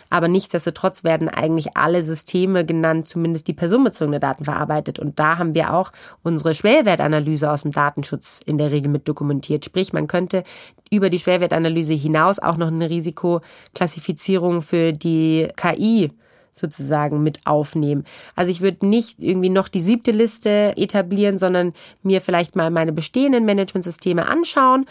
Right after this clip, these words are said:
und gucken, okay, wo nehme ich schon Risikobewertung vor?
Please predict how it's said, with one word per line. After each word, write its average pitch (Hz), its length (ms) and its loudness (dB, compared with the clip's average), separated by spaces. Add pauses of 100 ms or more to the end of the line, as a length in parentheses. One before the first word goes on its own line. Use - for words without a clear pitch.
(240)
und 202 180 -2
gucken, 214 340 0
okay, 196 380 2
wo 208 520 2
nehme 202 320 2
ich - 80 -12
schon 185 220 0
Risikobewertung 165 1600 -2
vor? 139 380 -6